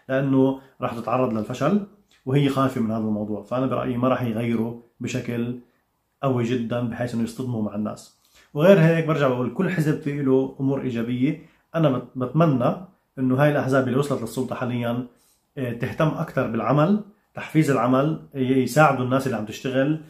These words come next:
آه، يبنوا البلد. آم، الشخص اللي بيشتغل وبيتعب وهاي يلاقي. قبل الأحزاب الماضية كان اللي، اللي ما عم بيشتغل واللي عم بيشتغل كله فايت بالحيط أصلًا.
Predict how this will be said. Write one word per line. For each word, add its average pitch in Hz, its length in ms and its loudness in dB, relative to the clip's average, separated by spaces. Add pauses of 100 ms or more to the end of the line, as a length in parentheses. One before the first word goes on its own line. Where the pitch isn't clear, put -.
(260)
آه، 123 120 -6
يبنوا 147 380 4
البلد. 135 440 4 (460)
آم، 117 920 -2
الشخص 151 400 0
اللي 127 340 2
بيشتغل 139 500 0
وبيتعب 131 420 2
وهاي 131 420 2
يلاقي. 131 460 4 (100)
قبل 160 180 2
الأحزاب 165 560 0
الماضية 165 540 2 (480)
كان 156 220 4
اللي، 143 240 2
اللي 143 380 4
ما 147 180 6
عم 202 180 8
بيشتغل 120 600 -2 (360)
واللي 240 220 8
عم 240 120 2
بيشتغل 226 580 0
كله 214 200 4
فايت 190 200 4
بالحيط 147 600 -2
أصلًا. 117 320 -4